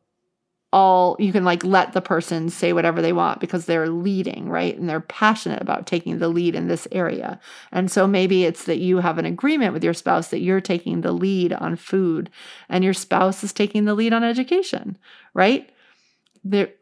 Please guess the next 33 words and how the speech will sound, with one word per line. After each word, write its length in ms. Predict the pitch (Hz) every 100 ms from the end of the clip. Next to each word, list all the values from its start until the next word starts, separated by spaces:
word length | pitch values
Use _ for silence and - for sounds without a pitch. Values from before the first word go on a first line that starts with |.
| _
critical 460 | - 269 269 285 240
part 420 | 220 - 233 -
is 200 | 190 185
that 180 | 180 170
you 380 | 196 185 180 208
have 240 | - 196 190
enough 300 | 196 180 180
agreements 720 | 180 202 220 190 - 220 - - -
that 640 | - 180 180 175 156 - - _ _ -
you're 140 | 185
supporting 600 | 170 180 - - 196 202
each 260 | 190 180 -
other 360 | - - - -
in 120 | 175
front 360 | - - 170 -
of 140 | 165
the 100 | -
kids. 460 | - - - - - _ _ _ _ _ _ _ _ _ _ _ _ _ 185
Really 340 | 185 180 170
powerful. 640 | 165 - - - - - - _ _ _ _ _ _ _ _ _ _ _ _ _ _ _ _ -
Such 320 | - 220 220
a 40 |
good 200 | 185 170
one 180 | 165 170
to 80 | 170
get 140 | -
in 80 | 165
alignment 440 | 165 165 170 -
as 200 | - 175
we 80 | -
head 160 | 151 -
into 180 | - 180
fall 440 | - 165 175 165